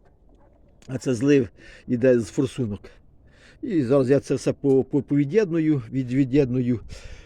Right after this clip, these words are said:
е, е, проводку від датчика палива, з-, відкручую, е, х-, хомутиці і буду знімати бак.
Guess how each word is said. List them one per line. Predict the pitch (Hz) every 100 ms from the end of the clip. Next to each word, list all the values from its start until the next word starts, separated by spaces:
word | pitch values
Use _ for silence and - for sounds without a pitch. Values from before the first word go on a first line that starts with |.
| -
е, | 120
е, | 120 120 113 98 - - - - - - - - 127 123 123 120 120 113 -
проводку | 135 131 135 - 127
від | 127 107 98 - - - - - - -
датчика | - 117 135 - 135 127 117 95 -
палива, | 233 220 170 151 123 - _ - - _ - - _ - -
з-, | 110 -
відкручую, | 123 - 151 - 135 127 123 - -
е, | 110 113
х-, | - - 135 127 113
хомутиці | 143 143 147 277 240 - 151 - - - - -
і | 185
буду | 160 135
знімати | 123 135 127 127
бак. | 95 -